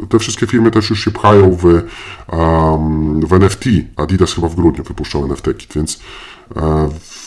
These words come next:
więc ja nie uważam, że za chwilę będzie koniec hossy. Tutaj za dużo jeszcze ma się wydarzyć, ale też, no, miejcie to na uwadze, nie? Że za jakiś czas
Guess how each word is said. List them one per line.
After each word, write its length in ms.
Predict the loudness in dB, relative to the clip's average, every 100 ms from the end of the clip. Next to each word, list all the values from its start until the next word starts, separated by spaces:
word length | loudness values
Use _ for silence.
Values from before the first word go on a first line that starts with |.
| -20 -20 -2
więc 380 | 2 4 2 2
ja 160 | 4
nie 120 | 6 6
uważam, 380 | 8 6 6
że 120 | 4 0
za 80 |
chwilę 240 | -2 2 2
będzie 240 | 2 -2
koniec 280 | 0 0 0
hossy. 340 | -2 -4 -4
Tutaj 200 | -2 0
za 140 | 2 4
dużo 240 | 4 6
jeszcze 280 | 6 4 0
ma 120 | -2
się 160 | -2 -2
wydarzyć, 540 | -2 -2 2 2 2
ale 300 | 0 4 4
też, 300 | 4 0 -2 -4
no, 120 | 2
miejcie 240 | 4 4 2
to 100 | 0
na 80 | 2
uwadze, 400 | 2 -2 -6 -2
nie? 160 | -2
Że 140 | -2 -2
za 100 | -2
jakiś 240 | -2 -4
czas 220 | -4 -6